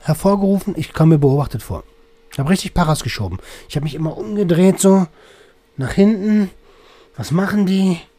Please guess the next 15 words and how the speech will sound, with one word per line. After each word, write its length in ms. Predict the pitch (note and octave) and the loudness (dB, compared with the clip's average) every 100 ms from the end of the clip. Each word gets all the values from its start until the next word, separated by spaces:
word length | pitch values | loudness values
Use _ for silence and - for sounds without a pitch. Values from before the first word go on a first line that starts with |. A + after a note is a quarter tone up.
| _ _ | _ _
Die 60 | C3 | -2
haben 60 | |
ja 80 | C#3 | -2
auch 80 | A#2+ | 0
gelacht, 320 | D#3 G#3 - | 2 4 2
die 80 | D3+ | 0
waren 120 | C3+ | 2
ja 60 | C#3 | 2
drauf, 320 | D#3 E3 - | 4 2 2
ne? 220 | B2+ E3+ - - - - - | 0 0 -2 0 0 2 -6
Äh, 220 | D3+ D3 | -2 0
lachen 300 | C#3+ D3 D#3 | 0 0 0
die 100 | D3+ | 2
über 160 | D#3 D3+ | 2 4
mich? 500 | F#3 A#3 F#3+ - | 6 6 2 -6